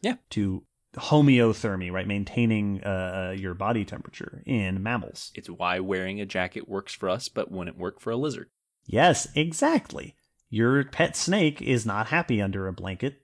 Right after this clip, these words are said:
Speaker 2: Well, it might be happy 'cause it's dark
Speaker 1: Yeah.
Speaker 2: and secluded, but it's not keeping it warm.
Speaker 1: Mm-mm.
Speaker 2: So, by the time we're transitioning into the Triassic, we are seeing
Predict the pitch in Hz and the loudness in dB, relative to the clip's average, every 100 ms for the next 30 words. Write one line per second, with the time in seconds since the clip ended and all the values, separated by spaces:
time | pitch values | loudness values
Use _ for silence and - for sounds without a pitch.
0 | _ - 120 110 123 123 104 117 113 98 | _ 4 6 6 4 4 4 2 2 -2
1 | 98 87 - - 107 95 - - _ - | -2 -4 -6 2 2 2 -6 -18 _ 0
2 | 95 82 - 95 - 101 - 185 101 87 | 0 0 -2 -2 -2 -2 4 6 6 0
3 | 101 101 139 120 131 107 82 98 92 92 | -2 0 0 4 2 2 0 -2 -2 -4
4 | - - 95 - _ _ - - - 214 | -10 -12 -12 -14 _ _ 0 4 6 8
5 | 170 131 123 185 233 _ _ _ 120 127 | 10 10 8 6 0 _ _ _ 4 6
6 | 151 151 160 151 151 147 139 - 143 131 | 6 4 2 4 4 2 0 0 0 2
7 | 120 135 - 139 135 135 135 117 104 - | 2 0 0 2 4 2 2 0 0 -2
8 | 101 107 113 - 151 117 110 104 104 - | 0 0 -2 -2 -2 0 0 0 -2 -4
9 | - 135 120 113 107 107 110 107 113 | 0 4 6 4 4 0 0 -2 -4